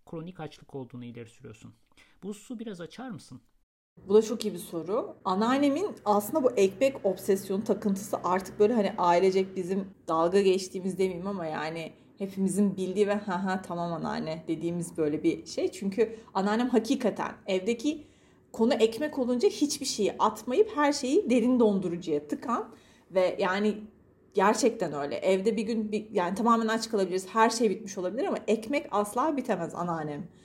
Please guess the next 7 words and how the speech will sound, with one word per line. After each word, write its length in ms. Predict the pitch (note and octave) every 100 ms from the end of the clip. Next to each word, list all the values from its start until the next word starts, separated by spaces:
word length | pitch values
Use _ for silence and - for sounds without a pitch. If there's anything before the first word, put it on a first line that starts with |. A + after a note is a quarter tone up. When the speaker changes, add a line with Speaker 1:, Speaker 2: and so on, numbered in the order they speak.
| _ -
Speaker 2:
Ee, 360 | F3+ E3 D#3 C#3+
etrafta 500 | F#3+ F#3+ G#3 A#3+ G#3
olduğu 320 | F#3 F3+ F3+
sürece, 440 | F3 D3+ D#3 G3 G3
var 200 | F3+ F3
olduğu 300 | F3+ F3 F#3+
sürece. 400 | - D3+ -